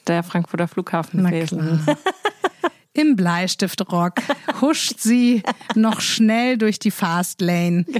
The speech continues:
Speaker 2: Sie ist zwar schon ein bisschen zu spät, aber man kennt sie. Das sind die Bilder,
Speaker 1: Ja.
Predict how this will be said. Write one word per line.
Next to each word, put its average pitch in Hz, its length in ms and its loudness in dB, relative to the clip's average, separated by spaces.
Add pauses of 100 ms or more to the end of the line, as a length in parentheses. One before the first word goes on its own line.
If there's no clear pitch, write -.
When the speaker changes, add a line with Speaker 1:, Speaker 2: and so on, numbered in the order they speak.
(140)
Speaker 2:
Sie 226 140 2
ist - 300 -2
zwar 262 220 0
schon 233 180 0
ein 220 160 2
bisschen 196 360 2
zu 202 100 -2
spät, 170 440 -2
aber 170 200 0
man 175 260 2
kennt 180 380 2
sie. 160 320 -2 (1000)
Das 233 180 0
sind 262 160 4
die 240 80 4
Bilder, 240 600 0
Speaker 1:
Ja. - 140 -2